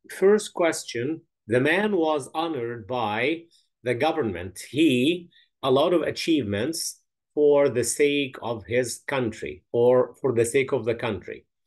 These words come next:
طيب، يبقى إحنا هنا، آه، آه، تم تكريم الرجل، بنقول إيه؟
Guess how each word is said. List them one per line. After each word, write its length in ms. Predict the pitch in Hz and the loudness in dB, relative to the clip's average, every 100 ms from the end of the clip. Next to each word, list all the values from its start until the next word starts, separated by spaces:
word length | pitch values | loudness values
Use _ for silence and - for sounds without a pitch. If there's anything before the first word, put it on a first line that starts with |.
| _ _ _ | _ _ _
طيب، 260 | 147 98 - | -2 -2 -4
يبقى 140 | 123 | -4
إحنا 160 | 135 143 | 0 2
هنا، 480 | 127 151 165 170 - - | 4 4 2 0 -6 -6
آه، 240 | 127 117 | -4 -2
آه، 40 | 113 | -4
تم 320 | - 156 151 | -2 -2 0
تكريم 420 | 127 113 139 151 | -2 -2 0 0
الرجل، 360 | 120 139 175 202 | 0 0 0 -2
بنقول 440 | 143 135 151 151 | -2 -4 -4 -6
إيه؟ 380 | 143 139 131 - | -4 -2 -4 -8